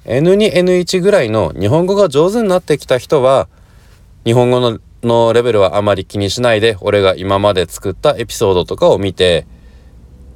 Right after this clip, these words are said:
あの、日本の人気の漫画をね、読んでみてください。これは今まで何回も言ってるんですけど、俺は漫画が大好きなので、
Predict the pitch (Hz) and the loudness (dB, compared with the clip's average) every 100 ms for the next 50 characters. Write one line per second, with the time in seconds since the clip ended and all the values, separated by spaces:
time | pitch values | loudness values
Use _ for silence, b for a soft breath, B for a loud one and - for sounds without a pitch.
0 | - 87 87 82 80 98 104 90 82 90 | -8 -6 -2 -2 -2 -2 0 0 -2 -2
1 | 87 95 90 87 87 82 80 92 95 87 | -4 -2 0 0 0 0 0 -2 -4 -6
2 | 82 76 73 71 69 71 69 104 98 - | -6 -6 -8 -10 -8 -8 -2 0 0 -4
3 | - - - B B B B B B - | -20 -20 -20 B B B B B B -6
4 | 98 113 117 104 110 127 139 107 90 95 | -2 0 0 -2 0 0 0 0 0 0
5 | 147 151 120 101 87 78 - _ - 95 | -2 0 0 2 0 -2 -10 _ -12 -10
6 | 92 107 107 87 - 90 98 78 - _ | -2 -2 0 -2 -2 0 2 0 -6 _
7 | - 92 113 131 104 110 135 131 92 123 | -10 -2 0 2 0 0 0 0 0 -2
8 | 143 - 87 80 82 82 76 90 82 | -4 -8 -6 -4 -4 -4 0 0 0